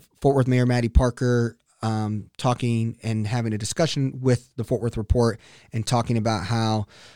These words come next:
um, she decries partisan extremism and it's unhealthy for our country. Uh, I think that's a win, a positive. Obviously, I'm, I'm secretly a big fan of Maddie in the sense of she could really help bring the sanity of Texas back if there was more people like her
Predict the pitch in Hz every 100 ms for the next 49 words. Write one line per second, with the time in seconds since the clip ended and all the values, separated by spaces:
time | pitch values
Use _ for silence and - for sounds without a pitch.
0 | - - 110 104 98 - 135 120 - -
1 | 131 127 120 - - 123 117 - 120 104
2 | - - 143 139 131 127 123 120 - -
3 | 113 110 98 - 110 - 131 - 123 113
4 | 107 101 98 - 143 131 143 135 135 _
5 | - - - _ - 113 107 110 127 120
6 | 123 127 117 139 147 - - - 139 143
7 | 151 147 - - 143 151 143 160 147 131
8 | 131 _ - 123 123 - - - - 127
9 | 123 117 - 170 160 151 135 139 135 127
10 | - 117 139 131 - 143 143 131 131 131
11 | 135 131 123 - 143 - 127 - 131 120
12 | 107 - - 143 160 151 139 127 127 120
13 | 127 123 110 127 123 117 113 101 123 -
14 | 113 - 117 113 120 117 110 110 117 117
15 | - 117 117 113 110 - 117